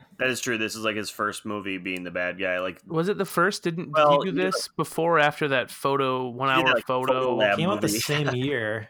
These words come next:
Speaker 1: It was the same,
Speaker 3: right?
Speaker 1: yeah, I was gonna say it's within
Speaker 2: Yeah,
Speaker 1: the
Speaker 2: so it was this
Speaker 1: same year.
Speaker 2: turn into bad guy for a little bit.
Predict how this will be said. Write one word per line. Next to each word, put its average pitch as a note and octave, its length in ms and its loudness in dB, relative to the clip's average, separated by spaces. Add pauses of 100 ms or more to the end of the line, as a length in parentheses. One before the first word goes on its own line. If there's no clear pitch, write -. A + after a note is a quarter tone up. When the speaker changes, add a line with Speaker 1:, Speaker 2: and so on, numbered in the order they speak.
Speaker 1:
It C#3 40 -2
was C#3+ 120 2
the C#3 40 0
same, B2 200 -2
Speaker 3:
right? C#3 100 0
Speaker 1:
yeah, C3 100 4
I G2+ 100 4
was G#2 120 -2
gonna B2 80 -6
say B2+ 160 -2
it's A#2 140 -4
within B2+ 180 -2
Speaker 2:
Yeah, C#3 100 2
Speaker 1:
the A#2 60 -2
Speaker 2:
so C#3 120 0
it - 20 2
was D3 160 0
this C#3+ 180 0
Speaker 1:
same - 240 -6
year. - 0 -
Speaker 2:
turn C#3+ 340 6
into B2 460 -2
bad B2 340 0
guy A2 380 -2 (2250)
for C3+ 120 -2
a A#2 80 -2
little A#2 200 -4
bit. A2+ 260 -6